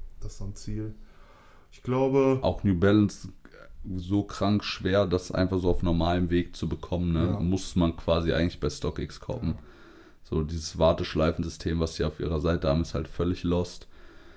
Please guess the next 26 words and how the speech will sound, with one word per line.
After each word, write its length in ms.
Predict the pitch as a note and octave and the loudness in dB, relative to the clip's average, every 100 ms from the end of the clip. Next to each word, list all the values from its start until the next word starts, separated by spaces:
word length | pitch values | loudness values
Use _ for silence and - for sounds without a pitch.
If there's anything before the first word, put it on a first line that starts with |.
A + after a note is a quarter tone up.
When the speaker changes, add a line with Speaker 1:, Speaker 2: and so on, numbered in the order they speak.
| - - - - | -6 4 6 8
Speaker 2:
Ja, 220 | - - | 6 2
dann 320 | D2+ C#2+ C#2+ C#2+ | 0 -2 -2 4
irgendwie 260 | D#2 D2 D#2 | 4 4 0
irgendein 360 | D#2 D#2 - | 0 0 0
S-N-S-Raffle 760 | D#2+ D2+ - - D2 D2+ - D2+ | -4 -4 -4 -4 -2 -2 -2 -2
oder 140 | D#2+ | -2
so, 460 | D2+ D#2 D2 C#2+ C#2 - - | -2 -2 -4 -6 -10 -14 -12
Speaker 1:
Mhm. 180 | A2 A2 | -10 -6
Speaker 2:
braucht 160 | D2+ D#2+ | -2 -2
man 100 | D2+ | -2
jetzt 120 | - | -2
auch 80 | D2 | -2
nicht, 460 | D#2 - - - - - - - | -2 -6 -14 -14 -20 -20 -18 -8
braucht 140 | A#1 | -4
man 140 | D2+ D2+ | -2 2
auch 40 | |
Speaker 1:
Aber 160 | A#2+ B2+ | 4 4
Speaker 2:
nicht 80 | A2+ | 2
Speaker 1:
ich 60 | |
hab 60 | - | 0
Speaker 2:
unbedingt 260 | - C#3 C3 | 0 2 4
Speaker 1:
irgendwie 340 | B2+ A#2+ D2 | 4 2 -2
Speaker 2:
versuchen. 240 | C#3+ G#2+ A2 | -6 -8 -6
Speaker 1:
so 60 | |
das 180 | A2 A2 | -6 -6
Gefühl, 520 | A2+ G#2 B2 B2 A#2 | -12 -10 -6 -6 -6